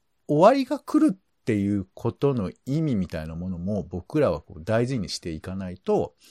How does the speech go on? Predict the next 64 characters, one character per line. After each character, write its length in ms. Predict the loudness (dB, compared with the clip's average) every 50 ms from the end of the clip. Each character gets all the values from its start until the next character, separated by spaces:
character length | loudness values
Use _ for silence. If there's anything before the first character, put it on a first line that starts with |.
| -20 -20 -20 _ _ _ _ _ _ _ _ _ _
な 80 | -16 -12
ん 40 | -10
か 120 | -10 -10
こ 760 | -8 -6 -6 -4 -4 -6 -6 -8 -8 -8 -10 -10 -12 -14 -18 _ _ _ _ _ _ _ _ -12
う、 40 | -10
な 340 | -10 -8 -8 -6 -6 -6
ん 20 | -6
つ 80 | -8
う 40 | -10
の、 120 | -10 -12 -8
そ 100 | -4 -2
れ 100 | 0 2
よ 100 | 0 0
く 100 | 2 0
分 80 | 0 2
か 120 | 2 0
ん 40 | 0
な 80 | 0
い 40 | -4
ん 20 | -4
だ 80 | -6
け 40 | -8
ど 80 | -8 -8
ね、 100 | -8 -6
そ 120 | -6 -8
の、 80 | -10 -10
が-、 320 | -12 -12 -8 -8 -8 -8 -6 -4
学 240 | -4 -4 -4 -4 -4
校 160 | -2 -2 0
卒 240 | 0 0 -2 0 2
業 120 | 2 2
す 120 | 2 2 2
る 60 | 2
と 80 | 2
き 80 | 2 2
に 80 | 2 2
涙 320 | 2 2 2 2 0 0
を 40 | 0
流 200 | 0 0 0 0
す 120 | -2 -2
意 120 | -2 0 0
味 160 | 0 -2 -4
み 100 | -8 -10
た 120 | -10 -10
い 20 | -10
な 80 | -10
こ 100 | -12 -10
と 120 | -6 -6 -6
と 100 | -6 -6
か 300 | -6 -6 -8 -8 -10 -12 -16 _ _ _ _
と 160 | -12 -8 -6 -4
同 140 | -2 -2 0
じ 80 | 0
か 100 | -2 -2
も 100 | -4 -4
し 120 | -6 -12 -16
れ 60 | -14
な 140 | -14 -16 -16
い 40 |
ん 40 | -18
で 80 | -20 -20
す 100 | -20 -20
け 80 | -18 -14
ど、 240 | -12 -12 -12 -12